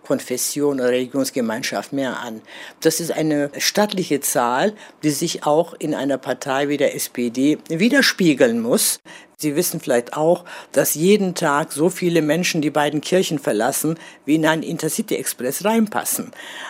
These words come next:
Also das zeigt eigentlich, dass die Kirchen heute nicht mehr die moralische Kraft sind, die sie mal waren und auch nicht mehr so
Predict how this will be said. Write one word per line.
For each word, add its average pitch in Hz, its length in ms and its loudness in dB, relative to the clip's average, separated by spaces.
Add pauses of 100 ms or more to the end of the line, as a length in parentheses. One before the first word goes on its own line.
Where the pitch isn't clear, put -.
Also 170 420 4
das - 240 0
zeigt 147 400 0
eigentlich, 175 600 -2 (320)
dass 156 340 2
die 147 100 -4
Kirchen 156 460 0
heute 147 300 0
nicht 147 240 -2
mehr 139 200 0
die 170 280 2
moralische 131 640 2
Kraft - 440 -2
sind, 165 260 2
die 143 60 2
sie 143 120 0
mal 113 380 0
waren 139 340 0 (340)
und 151 200 -4
auch 151 180 0
nicht 143 220 -2
mehr 135 240 0
so 143 440 2